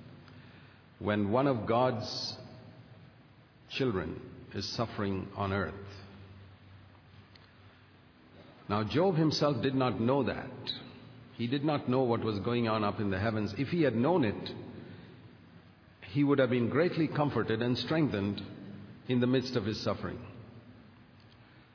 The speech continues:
But now, this has been revealed to us. So we are in a much better position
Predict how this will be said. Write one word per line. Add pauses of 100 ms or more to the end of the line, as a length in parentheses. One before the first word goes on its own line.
(1120)
But
now, (960)
this
has
been
revealed
to
us. (580)
So
we
are
in
a
much
better
position